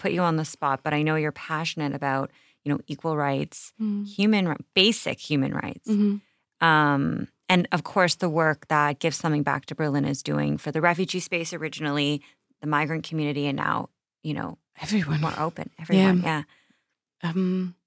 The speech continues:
Speaker 2: I think it comes back to this thing as well of, um, not othering people, not letting the labels that we attach to people, um,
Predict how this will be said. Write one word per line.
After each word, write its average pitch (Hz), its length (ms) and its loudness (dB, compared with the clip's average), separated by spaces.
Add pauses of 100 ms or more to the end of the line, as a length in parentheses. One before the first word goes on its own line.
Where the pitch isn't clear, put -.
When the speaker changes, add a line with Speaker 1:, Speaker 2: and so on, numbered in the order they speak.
(400)
Speaker 2:
I 196 60 -8
think 254 200 2
it 277 100 0
comes 196 260 2
back - 240 0
to 190 100 -4
this 170 320 0 (280)
thing 180 420 2 (100)
as 170 120 -2
well 170 440 4
of, - 540 -20
um, 160 520 -2 (1080)
not 175 340 6
othering 170 460 4
people, 156 520 -2 (140)
not 180 200 4 (720)
letting 175 340 4
the 170 60 6
labels 170 500 6
that - 120 -4
we 147 140 0
attach - 420 2
to 180 120 -4
people, 160 640 0 (180)
um, 165 480 2